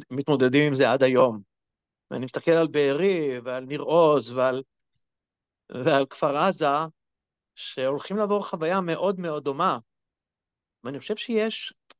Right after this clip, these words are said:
הם לא צריכים לקחת את יד מרדכי, לא להעתיק ממנה,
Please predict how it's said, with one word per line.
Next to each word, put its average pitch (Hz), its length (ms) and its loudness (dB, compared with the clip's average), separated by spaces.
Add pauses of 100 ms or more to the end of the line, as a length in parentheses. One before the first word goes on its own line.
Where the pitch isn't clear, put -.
הם 156 80 -6
לא 196 60 -2
צריכים 196 200 -2
לקחת 185 360 -2
את 185 100 -4
יד 170 100 0
מרדכי, 151 380 -6 (180)
לא 139 120 0
להעתיק 139 400 -2
ממנה, 139 500 -4